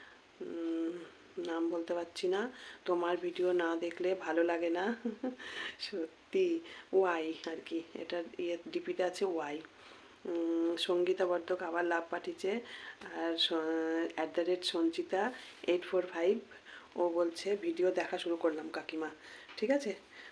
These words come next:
তাহলে চলো, এই ভিডিওর কমেন্ট পড়া হয়ে গেছে, আবার আগ-, আগামীকাল আর একটা ভিডিওর কমেন্ট পড়বো, ঠিক আছে?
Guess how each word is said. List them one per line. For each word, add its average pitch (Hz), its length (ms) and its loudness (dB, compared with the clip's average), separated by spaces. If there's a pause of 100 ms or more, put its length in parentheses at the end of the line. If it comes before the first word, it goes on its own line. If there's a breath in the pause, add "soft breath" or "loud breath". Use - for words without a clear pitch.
তাহলে 175 160 2
চলো, 185 440 4
এই 180 120 6
ভিডিওর 185 300 6
কমেন্ট 180 500 0
পড়া 175 240 0
হয়ে 196 180 -2
গেছে, 233 360 2 (400 loud breath)
আবার 180 280 0 (360)
আগ-, 175 340 0
আগামীকাল 185 640 4
আর 165 100 -4
একটা 175 200 0
ভিডিওর 165 300 0
কমেন্ট 160 300 0
পড়বো, 160 320 -6
ঠিক 226 120 -2
আছে? 285 220 0